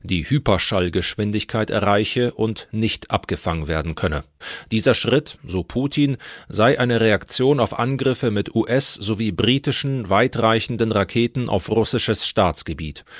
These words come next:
Und von nun an behalte sich Russland das Recht vor, Militärobjekte derjenigen westlichen Länder anzugreifen, die weitreichende Waffen an die Ukraine lieferten.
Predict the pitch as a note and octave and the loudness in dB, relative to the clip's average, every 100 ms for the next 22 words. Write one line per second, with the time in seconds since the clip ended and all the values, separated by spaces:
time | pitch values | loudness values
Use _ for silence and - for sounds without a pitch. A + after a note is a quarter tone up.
0 | - - G#2+ C#3+ - _ - F#2 G2+ D#3 | -8 2 2 2 -8 _ -2 0 4 4
1 | A2+ E2+ D2+ E2+ E2 A#2 C3 A#2 G2+ - | 4 0 0 0 4 2 4 0 -2 2
2 | A2 - C3+ C3+ - G#2 F#2 G#2+ A#2+ - | 2 2 2 0 0 -4 0 2 2 0
3 | - C3+ C3+ - - - - G2 G#2 G#2+ | -2 2 2 0 -18 -20 -8 0 0 4
4 | A#2+ C3+ A2+ B2+ - B2 F2 B2 C#3+ G#2+ | 6 6 4 2 2 -2 2 4 4 4
5 | G2+ F2 E2+ G2+ - G#2 - F#2 F#2+ G#2 | 0 -2 0 0 0 -4 -4 -2 0 2
6 | F2 G2+ C#3+ - F2+ F#2 F2+ G2 C3+ C3+ | 0 0 -2 -2 -2 2 2 2 -2 -6
7 | - - B2 B2+ A2 A2 A#2 G#2+ A2+ - | -10 -4 2 4 4 4 2 0 0 0
8 | A#2+ G2+ G#2 - A2 G#2+ G#2 G#2 - A2+ | 0 2 0 -2 -6 -4 -4 -6 -2 0
9 | G2+ A2 A2 F#2+ - - | 2 2 0 -2 -6 -6